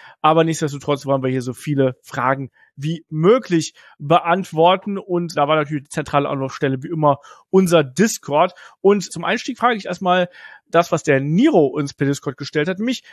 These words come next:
wie schaut bei euch eigentlich der Hype um die Wild Six aus? Ähm, ist es noch Gänsehaut oder ist es schon wieder abgeflacht, liebe Mella? Also die Fraktion ja mit großem Massaker,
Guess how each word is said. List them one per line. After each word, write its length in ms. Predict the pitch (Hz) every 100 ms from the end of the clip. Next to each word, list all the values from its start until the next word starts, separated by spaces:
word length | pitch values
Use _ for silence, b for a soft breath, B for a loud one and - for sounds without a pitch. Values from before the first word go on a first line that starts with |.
| B
wie 220 | - 247 311
schaut 380 | - 226 262
bei 160 | - 220
euch 340 | - 180 196
eigentlich 520 | - 160 160 170 156 - b b
der 260 | - 151 -
Hype 200 | 160 160
um 140 | - 160
die 140 | 151
Wild 440 | 139 139 147 147 135
Six 440 | - 214 202 -
aus? 400 | - 165 170 170 - B B B
Ähm, 180 | 170 175
ist 180 | - 277
es 200 | 320 240
noch 160 | 220 -
Gänsehaut 640 | 208 233 220 190 202 -
oder 300 | 196 185 190
ist 140 | 175
es 100 | 170
schon 180 | - 151
wieder 220 | 151 190 -
abgeflacht, 680 | 143 135 - - 120 117 -
liebe 200 | 127 120
Mella? 340 | 117 117 117
Also 340 | 113 139 160 151 B B B
die 80 | 175
Fraktion 420 | 170 190 - 214
ja 100 | 233
mit 180 | 214 175
großem 760 | 151 151 202 240 - 202 190 165 _ _
Massaker, 640 | - 139 - - - 240